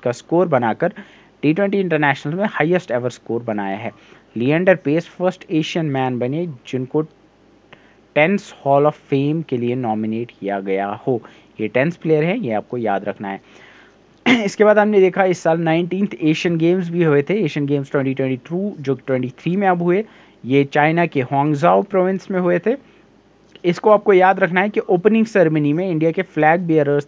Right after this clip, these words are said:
थे हरमनप्रीत सिंह और लवलीना बोरगोहेन, बोर-, जो बॉक्सर हैं, and पीआर श्रीजय, जो कि हॉकी प्लेयर हैं, ये क्लोजिंग सेरेमनी में फ्लैग बेयरर थे। तो ओपनिंग सेरेमनी में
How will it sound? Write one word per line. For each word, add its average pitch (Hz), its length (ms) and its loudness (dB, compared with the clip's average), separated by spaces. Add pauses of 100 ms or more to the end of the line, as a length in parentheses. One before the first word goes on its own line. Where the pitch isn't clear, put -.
थे 190 80 0
हरमनप्रीत 147 600 -2
सिंह 220 320 -4 (760)
और 143 100 2
लवलीना 139 480 2
बोरगोहेन, 110 480 0 (560)
बोर-, 123 300 2
जो 123 280 -4
बॉक्सर 131 420 2
हैं, 190 160 -2 (420)
and 151 240 2 (100)
पीआर 175 300 4
श्रीजय, 175 440 -2
जो 156 120 -4
कि 139 100 -2
हॉकी 151 360 0
प्लेयर 175 360 0
हैं, 190 120 -2
ये 180 200 0
क्लोजिंग 190 440 2
सेरेमनी 135 440 -2
में 151 160 0
फ्लैग 110 340 -2
बेयरर 104 400 -2
थे। 101 80 -6
तो 117 160 -4
ओपनिंग 165 260 -4
सेरेमनी 160 400 0
में 175 180 -2